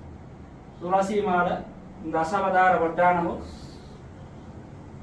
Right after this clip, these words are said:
స్వామి వక్షస్థలంలో శ్రీదేవి, భూదేవి అమ్మవారును, ఇరువైపుల నాగాభరణము, కౌస్తుభం,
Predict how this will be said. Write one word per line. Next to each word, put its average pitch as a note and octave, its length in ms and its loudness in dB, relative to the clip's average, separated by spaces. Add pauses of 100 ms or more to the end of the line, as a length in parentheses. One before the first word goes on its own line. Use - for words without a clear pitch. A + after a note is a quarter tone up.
(260)
స్వామి F#3 360 0
వక్షస్థలంలో F#3 680 0
శ్రీదేవి, F3+ 680 2 (480)
భూదేవి F3 500 0
అమ్మవారును, F3 500 2 (2750)
ఇరువైపుల E3+ 460 -2
నాగాభరణము, F3 760 4 (2750)
కౌస్తుభం, F#3 500 0